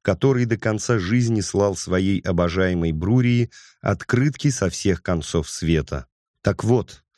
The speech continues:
стало быть, когда приезжал седовласый голубоглазый патриарх,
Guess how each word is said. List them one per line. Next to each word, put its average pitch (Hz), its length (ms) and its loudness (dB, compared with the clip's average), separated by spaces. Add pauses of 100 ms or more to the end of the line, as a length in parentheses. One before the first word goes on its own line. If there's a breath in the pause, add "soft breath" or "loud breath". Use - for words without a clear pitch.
(100)
стало 123 480 0
быть, 113 240 -4
когда 104 360 0
приезжал 101 540 0
седовласый 98 720 0
голубоглазый 90 800 0
патриарх, 87 680 0